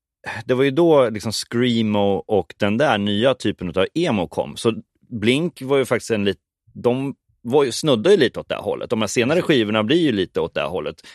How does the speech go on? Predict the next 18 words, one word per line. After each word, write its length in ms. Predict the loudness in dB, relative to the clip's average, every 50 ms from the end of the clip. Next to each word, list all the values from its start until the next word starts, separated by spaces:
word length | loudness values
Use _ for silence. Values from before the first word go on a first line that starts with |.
| -6 _
Där 160 | 2 2 2
då 180 | 2 0 -2 -4 -6 _ _ _ _
Good 200 | -4 -4 -4 -2
Charlotte 520 | 0 2 2 4 4 2 0 -2 -2 -4
och, 240 | -6 -4 -4 -2 -4
och, 300 | -4 -6 _ _ -6 -2
eh, 240 | -2 0 0 -2 -4 -6 -12 -20 -20 _ _ _ _ _
de 180 | -6 -4 -2
här 120 | -2 -2 -2
andra 440 | 0 0 -2 0 2 2 2 2 0 -6 _ _ _
större... 580 | -18 -12 -6 -2 -2 -2 0 -2 -2 -2 -4 -6 -10 -18 -20 -20 -20 _ _ _ _ _ -20 -20 -20 _ _ _ _ _ _ _ _
De 180 | -6 -4 -2 0
mainstream 800 | 0 0 0 -2 -4 -8 -10 -12 -8 -4 -4 -2 -2 -4 -6 -10 -12 -16
större 420 | -16 -12 -6 -2 0 0 0 0 0
banden 380 | 0 0 -2 -2 -4 -6 -8
kommer 240 | -8 -10 -8 -8 -8
in 180 | -10 -10 -12 -14
också. 320 | -16 -16 -16 -16 -16 -18